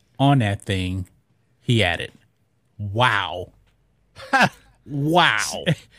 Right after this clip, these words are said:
Speaker 2: scale one to ten, how much you really believe that? Just wondering.
Speaker 1: Um,
Speaker 2: <laughs>
Speaker 1: negative ten.
Speaker 2: Okay.
Speaker 1: Th-, this is horseshit,
Speaker 2: <laughs> Okay.
Speaker 1: man. I
Speaker 2: Oh,
Speaker 1: knew
Speaker 2: it's dog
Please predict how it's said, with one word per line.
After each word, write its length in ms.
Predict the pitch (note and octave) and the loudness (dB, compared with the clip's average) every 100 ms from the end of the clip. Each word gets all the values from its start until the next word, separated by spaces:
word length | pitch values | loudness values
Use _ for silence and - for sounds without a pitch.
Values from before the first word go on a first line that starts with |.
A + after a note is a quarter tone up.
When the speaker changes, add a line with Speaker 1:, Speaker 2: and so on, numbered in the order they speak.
| _ | _
Speaker 2:
scale 480 | - - F4 E4 C4+ | -8 2 6 8 8
one 240 | C4+ A#3 | 6 6
to 80 | E3 | 2
ten, 320 | - A3 G#3 | 2 2 2
how 160 | D3 B3 | 2 2
much 260 | G#3+ - | 2 2
you 100 | F3 | 0
really 240 | B2 C#3 C3 | 4 4 4
believe 380 | A2+ A#2+ A#2+ G2 | 2 0 0 0
that? 260 | F#2 F2 _ _ _ - | -6 -6 _ _ _ -8
Just 240 | D#3 C4 | -4 -2
wondering. 420 | D#3+ D3 G#2+ F#2 - _ _ - - | 0 0 0 -6 -8 _ _ -8 2
Speaker 1:
Um, 340 | D3 C#3+ C#3+ A#3+ | 4 6 4 2
Speaker 2:
<laughs> 100 | F3+ | 0
Speaker 1:
negative 760 | A#2+ C3+ D3+ F3+ F#3+ D#3+ B2+ - | 2 4 4 4 2 2 0 0
ten. 400 | - G#2+ D2+ - _ _ _ - | -2 -2 -4 -14 _ _ _ 0
Speaker 2:
Okay. 480 | D3+ - E3+ A2 | 0 2 -2 -2
Speaker 1:
Th-, 320 | F#2 C3 G#3 C#3+ | -4 -2 0 2
this 320 | D#3 F3 E3+ | 4 2 0
is 100 | D3+ | -4
horseshit, 580 | - F#3+ F#3+ - G#3+ A#2 | 2 4 4 0 -2 0
Speaker 2:
<laughs> 60 | |
Okay. 40 | G2+ | 0
Speaker 1:
man. 340 | B2 B2 B2+ - _ _ _ D3 | -2 -2 -4 -8 _ _ _ 0
I 140 | E3+ | 4
Speaker 2:
Oh, 80 | D4 | 6
Speaker 1:
knew 40 | |
Speaker 2:
it's 140 | G3 E3+ | 6 6
dog 180 | B3+ | 6